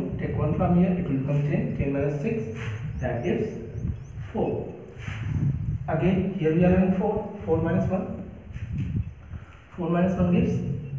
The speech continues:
three. Zero minus five, it is ten, ten minus five, it gives five. Okay. Here we are having seven, seven minus zero,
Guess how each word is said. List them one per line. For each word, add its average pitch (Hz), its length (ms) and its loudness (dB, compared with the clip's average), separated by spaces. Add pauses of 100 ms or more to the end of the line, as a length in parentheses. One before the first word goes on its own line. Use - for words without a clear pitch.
(340)
three. - 420 -4 (1500)
Zero 226 280 2
minus - 420 4
five, - 580 0
it - 100 0
is 175 200 2
ten, 226 300 2
ten 143 200 0
minus 143 300 2
five, - 360 0 (1120)
it 143 80 -4
gives - 480 -4
five. - 500 -4
Okay. - 460 -4 (1400)
Here 202 160 4
we 214 120 8
are 226 120 8
having 226 180 4
seven, - 760 0
seven 170 320 0
minus 180 240 4
zero, 170 200 0